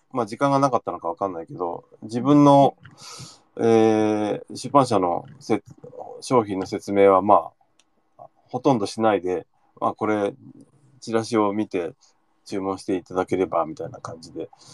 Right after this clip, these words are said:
で、なんか、あのー、足で稼いできた、なんか、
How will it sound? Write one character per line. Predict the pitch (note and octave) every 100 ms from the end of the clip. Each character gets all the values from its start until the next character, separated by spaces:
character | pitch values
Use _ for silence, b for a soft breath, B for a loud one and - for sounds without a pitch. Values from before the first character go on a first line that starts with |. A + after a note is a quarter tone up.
| B B
で、 | B2 C3
な | C#3+
ん | A#2+
か、 | F#2 E2 - _ _ _ _ _
あ | G2 F#2
の | F#2 F2 F2 E2+ E2+ E2 E2 - - _ _ _ _ _ _ _
ー、 | - - - _ _ _ _ _ - _ - _ _ _ _ _ _ - - -
足 | A2 - B2+
で | G2+
稼 | - F2 A2+
い | F2+
で | E2+
き |
た、 | G2
な | F2+
ん | F#2
か、 | F2 E2+